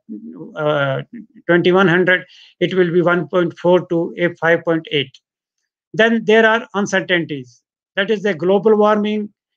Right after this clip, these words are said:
even by a small rise in temperature, will be accompanied by many changes, which cloud cover and wind patterns, ocean currents, et cetera, which may produce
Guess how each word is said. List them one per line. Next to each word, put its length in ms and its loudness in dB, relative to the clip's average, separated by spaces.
even 240 -4
by 200 0
a 120 -6
small 440 -4
rise 400 -2
in 160 -8
temperature, 580 -6
will 180 -6
be 140 -6
accompanied 600 -8
by 180 0
many 420 -2
changes, 520 -4
which 160 -4
cloud 300 -2
cover 360 0
and 260 -4
wind 280 0
patterns, 600 -4
ocean 380 0
currents, 560 -2
et 140 -4
cetera, 320 -18
which 240 0
may 200 2
produce 460 -2